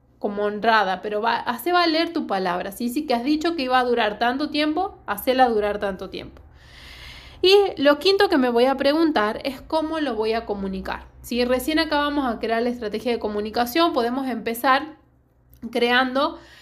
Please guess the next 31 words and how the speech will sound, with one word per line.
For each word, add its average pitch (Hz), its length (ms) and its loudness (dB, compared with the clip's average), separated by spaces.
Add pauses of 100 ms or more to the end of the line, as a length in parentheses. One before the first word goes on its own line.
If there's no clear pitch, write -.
(240)
eh, 214 380 2
contenido, 285 840 2
¿sí? 262 260 -4
Para 240 360 -2
anunciar 240 600 0
que 311 80 0
se 233 160 -2
viene 220 240 -4
algo 220 240 -2
especial 233 640 0
en 214 180 -6
el 202 200 -4
negocio, 254 680 0 (320)
de 240 220 4
que 277 440 2
vamos, 240 600 0
van 226 140 0
a 247 100 -4
tener 233 260 -4
una 226 220 -4
sorpresa 269 760 -2
entre 226 240 -6
tal 220 220 -2
fecha, 320 420 -4
que 214 120 -2
tal 226 200 -2
día 254 140 0
lo 254 140 2
vas 226 140 0
a 226 120 -2
comunicar, 240 640 -2